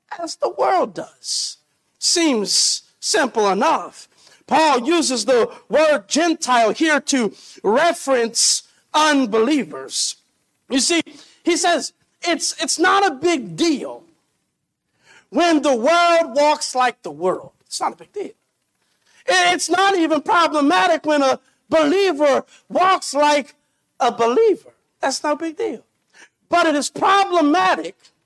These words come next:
when someone says that they have been enlightened, when someone says they have received understanding,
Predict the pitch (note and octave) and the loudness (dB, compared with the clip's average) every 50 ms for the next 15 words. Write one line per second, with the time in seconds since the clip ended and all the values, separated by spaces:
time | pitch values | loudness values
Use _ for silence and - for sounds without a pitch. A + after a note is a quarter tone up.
0 | _ _ _ _ - _ _ - B3+ E4 D#4+ - - - F#4 F#4+ F#4+ E4+ D#4+ D4+ | _ _ _ _ -20 _ _ -2 -2 0 0 0 0 0 0 2 2 2 0 0
1 | C4+ - - E4 E4 E4+ D4+ B3 C4 D#4 D4+ D4+ D#4 D4 C#4 B3+ - D4+ E4+ F4+ | 0 0 0 2 2 0 0 0 -2 -2 -2 0 -2 -2 -2 -2 -4 -2 -2 0
2 | F4 C#4+ - F#3 G#3+ C#4+ B3+ A3+ G#3 G3+ F#3+ F3+ - - _ B2+ A#2 A2 G2+ - | -2 -2 -4 -2 -2 0 2 2 0 0 -2 -4 -4 -6 _ -12 -14 -14 -16 -20
3 | _ _ _ _ - - _ _ _ - C#4+ E4+ D#4+ - - D#4+ F4 F#4+ F4+ E4+ | _ _ _ _ -20 -20 _ _ _ 0 2 2 2 2 0 0 2 2 2 2
4 | E4 D#4 C4 - F4+ E4 D#4 C4 B3 D4+ C#4+ B3+ C4+ C4+ B3 - _ _ _ _ | 2 0 0 0 0 0 0 0 0 0 0 2 0 -2 -2 -4 _ _ _ _
5 | A3 C4 C#4+ - - - - F4+ G4 - G4+ G4 F#4+ F4+ D#4+ C4 D#4+ D4 D4 B3+ | -2 -2 0 0 0 0 0 0 2 2 2 4 2 2 2 2 0 0 0 0
6 | A3+ B3 A#3+ - - - A3 F#3 F3 D#3 - G3 D#4+ A#3+ - | 0 -2 -2 -2 -2 -2 -2 -4 -4 -6 -8 -10 -12 -14 -18